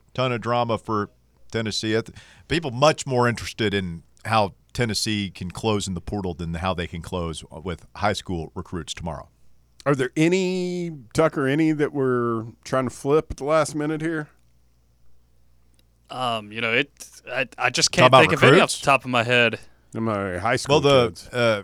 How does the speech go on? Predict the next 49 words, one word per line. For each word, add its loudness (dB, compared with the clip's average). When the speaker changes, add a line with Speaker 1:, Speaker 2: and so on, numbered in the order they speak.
Speaker 1:
Harrison 2
is -2
committed -2
to -6
Cal, 0
isn't -4
he? -6
Speaker 3:
Yeah. 4
There 6
was, 2
well, 6
Jordan 0
Seaton 0
Speaker 1:
And -6
Speaker 3:
did -2
Speaker 1:
both 10
Speaker 3:
put 6
out 8
Speaker 1:
the, 10
Speaker 3:
a 2
Speaker 1:
both 8
the 6
Speaker 3:
Yeah. 4
Speaker 1:
tight 8
ends 0
are -2
committed. -8
Speaker 3:
Yeah. -2
But 6
Jordan 2
Seaton -2
did -2
put 0
out 2
a 0
cryptic -4
message -6
on -4
Twitter -2
today. 4
Speaker 1:
I 6
Speaker 3:
I, 6
Speaker 1:
saw -2
Speaker 3:
I'm 0
not 0
Speaker 1:
that. -6
Speaker 3:
sure 2
if 0
that 2